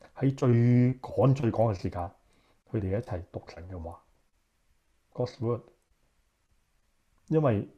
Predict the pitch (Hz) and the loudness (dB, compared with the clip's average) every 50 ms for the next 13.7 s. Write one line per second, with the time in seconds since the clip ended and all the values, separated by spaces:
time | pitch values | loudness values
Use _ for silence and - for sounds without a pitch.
0 | _ _ _ _ - 160 - - 127 113 113 113 110 104 98 101 101 95 - 92 | _ _ _ _ -18 -6 -2 0 2 2 2 2 2 0 0 0 -2 -2 -6 -10
1 | 101 - - _ _ _ _ _ _ _ _ _ _ _ _ _ _ _ _ _ | -12 -12 -14 _ _ _ _ _ _ _ _ _ _ _ _ _ _ _ _ _
2 | _ - 95 98 98 101 - - 123 110 107 101 87 - - _ _ _ _ _ | _ -6 -6 -4 -6 -6 -8 -8 -8 -6 -6 -6 -8 -10 -16 _ _ _ _ _
3 | _ _ _ _ _ _ _ _ _ _ _ _ _ - 107 90 92 107 110 - | _ _ _ _ _ _ _ _ _ _ _ _ _ -10 -8 -8 -6 -8 -8 -10
4 | - 101 - - - - _ _ _ _ _ _ _ _ _ _ _ _ _ _ | -12 -14 -14 -16 -20 -20 _ _ _ _ _ _ _ _ _ _ _ _ _ _
5 | _ _ _ _ _ _ _ _ _ - - - 101 92 95 95 104 101 98 95 | _ _ _ _ _ _ _ _ _ -12 -10 -8 -8 -6 -6 -6 -4 -4 -4 -4
6 | 92 87 85 80 80 - - 107 101 - - _ _ _ _ _ _ _ _ _ | -6 -6 -8 -10 -12 -10 -10 -10 -10 -10 -16 _ _ _ _ _ _ _ _ _
7 | _ _ _ - - _ _ - - 101 98 98 92 98 - - 131 127 127 123 | _ _ _ -20 -20 _ _ -10 -8 -6 -4 -4 -6 -6 -2 -2 0 0 0 0
8 | 117 101 95 95 92 92 95 90 95 95 90 - - 117 117 117 113 110 101 90 | -2 -2 -4 -4 -4 -6 -6 -4 -6 -6 -6 -6 -6 -4 -4 -4 -4 -6 -6 -8
9 | 90 92 90 92 92 92 92 - - 107 104 - _ _ _ _ _ _ _ _ | -8 -8 -8 -10 -12 -12 -12 -10 -10 -10 -10 -12 _ _ _ _ _ _ _ _
10 | _ _ _ _ _ - 104 95 90 87 - - - 110 101 101 104 117 107 - | _ _ _ _ _ -8 -6 -6 -6 -6 -6 -6 -6 -4 -4 -4 -4 -4 -4 -4
11 | - 92 98 - - 120 117 - _ _ _ _ _ _ _ _ _ _ _ _ | -8 -12 -14 -12 -10 -12 -12 -12 _ _ _ _ _ _ _ _ _ _ _ _
12 | _ _ _ _ _ _ _ _ _ _ _ _ _ _ _ - 147 156 151 123 | _ _ _ _ _ _ _ _ _ _ _ _ _ _ _ -2 0 0 0 0
13 | 104 90 87 90 - 120 120 113 101 - - 110 95 92 | -4 -4 -4 -4 -4 -2 -2 -2 -2 -2 -4 -4 -4 -6